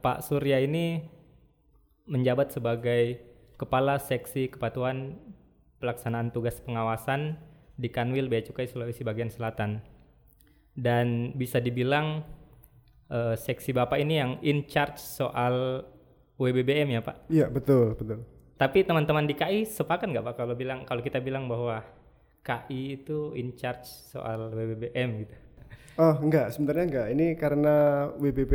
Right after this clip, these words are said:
Speaker 2: M ini sebenarnya bukan hanya soal kepatuhan internal, karena kepatuhan internal kalau di konten W B B M-nya tuh hanya sebagian aja,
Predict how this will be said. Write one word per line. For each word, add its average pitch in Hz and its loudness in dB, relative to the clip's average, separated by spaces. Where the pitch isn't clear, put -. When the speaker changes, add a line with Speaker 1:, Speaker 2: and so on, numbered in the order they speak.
Speaker 2:
M 131 2
ini 165 -2
sebenarnya 151 -2
bukan 131 -2
hanya 123 -4
soal 165 -2
kepatuhan 131 -4
internal, 113 -8
karena 120 -8
kepatuhan 123 -6
internal 123 -4
kalau 127 -4
di 123 -8
konten 131 -2
W 123 0
B 120 -2
B 117 0
M-nya 120 -4
tuh 170 -8
hanya 135 -2
sebagian 135 -6
aja, 110 -10